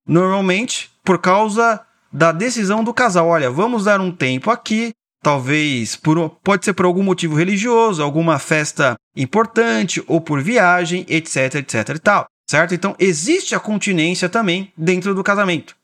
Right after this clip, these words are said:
correto? E a continência, ela só acontece dentro do casamento quando há a decisão do casal, são dos dois. Quando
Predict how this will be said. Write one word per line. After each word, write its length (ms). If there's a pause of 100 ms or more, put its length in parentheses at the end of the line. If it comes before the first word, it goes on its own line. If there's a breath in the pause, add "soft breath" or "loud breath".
(120)
correto? 320
E 60
a 60
continência, 500
ela 100
só 120
acontece 480
dentro 500
do 100
casamento 680
quando 380
há 380
a 120
decisão 440
do 160
casal, 400
são 200
dos 180
dois. 220
Quando 360